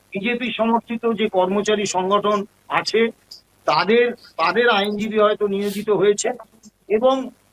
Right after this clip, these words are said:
আহ, তাতে শুভেন্দু বাবু সহযোগিতা করেন। এই আইনজীবীর নাম হচ্ছে পি এস পাটোয়ালিয়া। তা আমরা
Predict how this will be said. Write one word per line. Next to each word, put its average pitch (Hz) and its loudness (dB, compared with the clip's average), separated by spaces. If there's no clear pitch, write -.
আহ, 208 0
তাতে 196 -2
শুভেন্দু 196 2
বাবু 190 2
সহযোগিতা 185 0
করেন। 147 -8
এই 262 2
আইনজীবীর 226 -4
নাম 214 0
হচ্ছে 156 -4
পি 254 -2
এস 254 -4
পাটোয়ালিয়া। 180 0
তা 165 2
আমরা 220 2